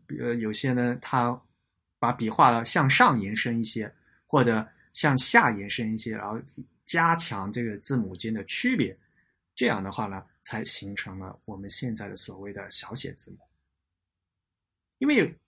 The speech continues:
就说实话，二十四，呃，现在的二十六个拉丁字母里面的话，有些字母就大小写长得都一样的，比如说 O，对吧？像比如说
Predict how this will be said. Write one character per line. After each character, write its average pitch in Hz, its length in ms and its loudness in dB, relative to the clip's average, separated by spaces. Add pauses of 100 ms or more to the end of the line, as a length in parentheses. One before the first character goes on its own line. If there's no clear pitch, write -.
(100)
就 180 140 2
说 233 120 6
实 214 140 4
话， 196 140 10
二 202 180 10
十 180 100 0
四， 170 200 -4
呃， 151 340 6
现 202 160 0
在 175 80 4
的 147 100 4
二 175 140 8
十 160 100 2
六 160 140 4
个 156 80 2
拉 151 140 8
丁 160 160 0
字 170 100 -2
母 131 100 0
里 95 140 -6
面 113 140 -4
的 110 40 -4
话， 160 120 -4
有 110 180 -4
些 202 140 0
字 247 160 -2
母 117 120 2
就 151 140 -2 (160)
大 214 160 4
小 175 140 4
写 160 120 2
长 101 200 0
得 107 80 -6
都 180 120 0
一 127 100 2
样 180 180 4
的， 98 80 -4
比 107 100 -6
如 107 60 -6
说 127 160 -2
O， 135 240 4 (1200)
对 113 100 0
吧？ 95 220 -4 (480)
像 131 180 4
比 113 80 0
如 110 80 2
说 131 80 0